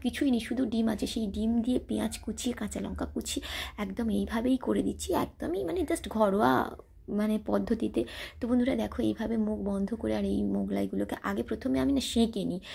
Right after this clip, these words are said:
তো আগে শুকনো সে-, মানে সেঁকে নিয়ে যেন ডিমটা একদম মানে ভেতরে হালকা একটু জমে যায়, তারপর আমি না মোগলাইটাকে, উম,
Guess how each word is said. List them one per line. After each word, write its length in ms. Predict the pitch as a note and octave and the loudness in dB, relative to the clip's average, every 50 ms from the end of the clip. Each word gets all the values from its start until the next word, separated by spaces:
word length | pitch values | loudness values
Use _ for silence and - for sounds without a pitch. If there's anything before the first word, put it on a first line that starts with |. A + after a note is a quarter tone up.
| - - B3 - - | -12 -12 -12 -8 -4
তো 120 | - A#3 A3+ A3+ - | -2 -2 -2 -4 -4
আগে 280 | - A3 G3+ G#3 A#3 | -6 -6 -4 -4 -4
শুকনো 360 | A#3 - - B3 - - C#4 | -6 -6 -8 -8 -4 -2 -2
সে-, 220 | C#4+ - - A#3+ A3+ | 0 2 2 2 2
মানে 160 | A#3+ A#3+ B3+ | 2 2 2
সেঁকে 380 | A#3+ - - A#3 A3 A3+ C#4+ C4+ | 0 0 -2 -4 -2 0 0 2
নিয়ে 280 | A#3 A3+ A3 A#3+ B3+ | 2 2 2 2 2
যেন 260 | - A#3 A3+ A3 A3 | 0 0 0 0 0
ডিমটা 320 | G3+ A3 A3+ A3 G#3 - A3+ | 0 2 2 0 0 0 -4
একদম 300 | G#3+ G#3+ - A#3 A3+ G#3+ - - | -4 -4 -4 -2 -2 -2 -2 -4
মানে 260 | - G3 - - - | -6 -4 -2 -2 -2
ভেতরে 400 | - G#3+ G3 - G#3 G#3+ G#3+ A3 | -2 -4 -4 -2 -2 -2 -2 -2
হালকা 360 | A3 A3 G#3+ - G#3 - A3 | -2 -2 -2 -2 -2 -2 -4
একটু 280 | G#3+ - - - G#3+ G3+ - - - - - - | -4 -4 -6 -8 -8 -8 -8 -10 -12 -12 -10 -4
জমে 280 | - A3 A3 G#3 G3+ | -2 0 2 2 2
যায়, 200 | F#3 - F#3+ A#3 - - - - - - - - - | 0 0 -2 -4 -4 -6 -10 -12 -12 -12 -14 -14 -14
তারপর 420 | - G#3 G3+ G3 - - A#3+ A#3+ A#3+ | -10 -10 -10 -10 -10 -8 -6 -4 -2
আমি 200 | A#3+ G#3+ A3 C4 | -2 -2 -2 -2
না 100 | G4+ G#4+ | -2 0
মোগলাইটাকে, 680 | E4 B3+ G#3+ G3+ - - F#3 F#3 F#3+ F#3 - - - - - | 0 0 0 -2 -2 -4 -4 -4 -6 -6 -6 -6 -6 -6 -6
উম, 140 | - - - | -6 -4 -4